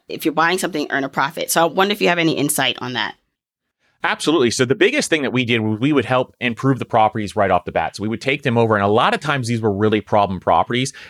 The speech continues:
Speaker 2: It was either struggling landlords that just weren't taking care of the properties. So the par-, properties were just completely demolished sometimes. I remember one we acquired. I went in there. The tenant completely abandoned the property and left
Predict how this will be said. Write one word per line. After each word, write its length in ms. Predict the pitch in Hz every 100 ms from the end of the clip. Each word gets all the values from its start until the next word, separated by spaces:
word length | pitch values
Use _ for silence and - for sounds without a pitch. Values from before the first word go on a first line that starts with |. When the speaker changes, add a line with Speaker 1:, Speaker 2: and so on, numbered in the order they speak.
| -
Speaker 2:
It 80 | 127
was 340 | 135 120 113 -
either 220 | 143 127
struggling 480 | 113 - 135 127 117
landlords 560 | 104 104 123 131 143 135
that 140 | 107
just 160 | 110 104
weren't 260 | 107 123
taking 240 | - 117 107
care 160 | 110
of 40 | 113
the 40 |
properties. 460 | 117 127 131 156 147
So 80 | 113
the 40 |
par-, 220 | - 120
properties 500 | - - 139 151 117
were 80 | 107
just 260 | 101 98 -
completely 340 | 110 127 98
demolished 480 | 95 90 95 107 -
sometimes. 360 | 120 120 123
I 100 | 120
remember 340 | 117 120 113 107
one 420 | 107 127 127 117 - _ _
we 140 | 110 117
acquired. 460 | - 104 101 104 -
I 100 | 107
went 220 | 107 117
in 160 | 139
there. 340 | 131 101 98 104 _ _ _
The 100 | 113
tenant 300 | - 123 -
completely 380 | 117 120 120 113
abandoned 340 | 101 110 110
the 60 | 101
property 500 | 107 107 131 135 -
and 100 | 107
left 300 | 101 -